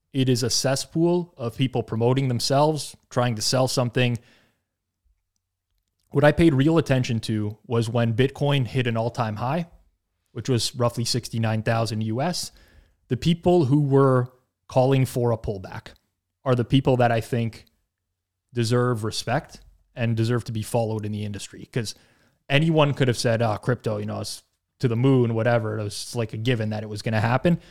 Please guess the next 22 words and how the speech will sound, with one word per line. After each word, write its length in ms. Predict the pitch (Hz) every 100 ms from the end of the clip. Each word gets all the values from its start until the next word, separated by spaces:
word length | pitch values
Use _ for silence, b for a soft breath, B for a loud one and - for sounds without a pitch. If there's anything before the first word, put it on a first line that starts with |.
| b b
But 120 | 127
it's 120 | 127
the 100 | -
people 280 | 127 165 165
who 100 | 135
called 300 | - 135 127
for 200 | - 120
it 60 | 113
to 60 | 123
come 200 | 120 113
back 240 | 107 107
down. 340 | 117 110 160 - b b b b
I 100 | -
think 180 | 127 143
from 140 | 143
a 60 | 131
technical 520 | - 135 151 135 127
analysis 520 | 113 113 123 - 131
side 260 | - - 123
of 60 | 120
things, 340 | 127 131 127
Noah's 440 | 113 117 117 107